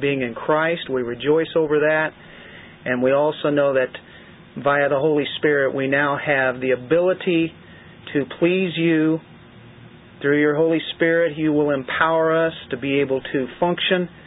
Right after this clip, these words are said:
with inside the body of Christ and being able to reach out into the world. Thank You for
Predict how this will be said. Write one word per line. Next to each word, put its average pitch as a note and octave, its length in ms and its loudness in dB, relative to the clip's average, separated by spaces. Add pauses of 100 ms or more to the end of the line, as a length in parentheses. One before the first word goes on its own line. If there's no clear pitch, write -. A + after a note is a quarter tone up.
(260)
with C#3+ 160 2
inside D#3 580 0
the C#3 80 -2
body D3 380 0
of D3 80 -2
Christ D#3 440 0 (760)
and B2+ 260 -4
being C#3+ 240 0
able C#3+ 280 0
to C3+ 120 -6
reach C3+ 320 -2
out C3 200 0 (180)
into D3+ 340 -2
the C3 100 0
world. B2 360 0 (800)
Thank F3 240 0
You C3 160 -4 (100)
for B2 380 2